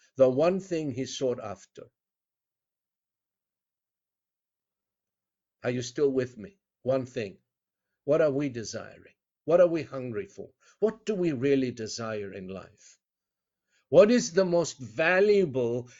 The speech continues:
i-, and, and an important thing to you? Consider that. Anything else above that is an idol.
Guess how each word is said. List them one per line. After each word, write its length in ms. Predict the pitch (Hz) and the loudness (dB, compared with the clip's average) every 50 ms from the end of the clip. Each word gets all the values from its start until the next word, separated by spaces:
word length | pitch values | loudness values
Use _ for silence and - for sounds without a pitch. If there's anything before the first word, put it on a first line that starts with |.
| - - _ _ - | -20 -20 _ _ -4
i-, 140 | 170 185 190 - | -4 -4 -2 0
and, 320 | 165 165 165 151 131 120 - - | -2 -2 -2 -2 -6 -10 -8 -2
and 300 | 156 147 151 139 - - _ - | -2 -2 -2 -2 -8 -12 _ -2
an 180 | 147 143 147 | -2 0 0
important 580 | 147 143 135 139 - - 190 180 185 - 147 131 | 0 -4 -4 -6 -2 -2 -2 -2 -2 -8 -12 -10
thing 280 | - - 175 170 156 - - | -4 -4 -4 -4 -4 -8 -6
to 120 | - 156 | -4 -4
you? 360 | 135 113 127 139 123 95 90 - _ _ _ _ _ _ _ _ _ _ _ _ _ _ _ _ _ _ _ _ _ _ _ _ _ _ _ _ _ _ _ _ _ _ _ _ _ _ _ _ _ _ _ _ _ _ _ _ _ _ _ _ _ _ _ _ _ _ _ _ _ _ _ _ _ _ _ _ _ _ _ _ _ _ _ _ _ _ _ - | -4 -2 -2 -2 -2 -2 -6 -16 _ _ _ _ _ _ _ _ _ _ _ _ _ _ _ _ _ _ _ _ _ _ _ _ _ _ _ _ _ _ _ _ _ _ _ _ _ _ _ _ _ _ _ _ _ _ _ _ _ _ _ _ _ _ _ _ _ _ _ _ _ _ _ _ _ _ _ _ _ _ _ _ _ _ _ _ _ _ _ -6
Consider 560 | - 131 113 107 - - 147 135 110 101 98 | -4 -4 -4 -4 -6 -2 -2 -2 -2 -4 -10
that. 240 | 104 87 76 - _ _ - _ _ _ _ _ _ _ _ _ _ _ _ _ _ _ _ _ _ _ _ _ _ _ _ _ _ _ _ _ _ - | -12 -14 -20 -20 _ _ -20 _ _ _ _ _ _ _ _ _ _ _ _ _ _ _ _ _ _ _ _ _ _ _ _ _ _ _ _ _ _ -8
Anything 420 | 127 135 151 165 135 190 196 185 | -6 -4 -4 -2 0 0 0 2
else 520 | 180 185 170 123 101 104 - - - - _ - | 2 0 0 -2 -4 -8 -12 -14 -16 -16 _ -12
above 460 | 110 104 - - 139 160 180 160 123 | -12 -10 -4 -2 0 0 0 0 -2
that 360 | 123 113 85 - _ - - - _ _ _ - | -4 -4 -6 -6 _ -20 -20 -20 _ _ _ -8
is 160 | 123 120 120 | -8 -4 -4
an 140 | 135 120 117 | -4 -4 -4
idol. 400 | 117 127 127 120 - 82 76 | -4 -6 -6 -6 -8 -14 -18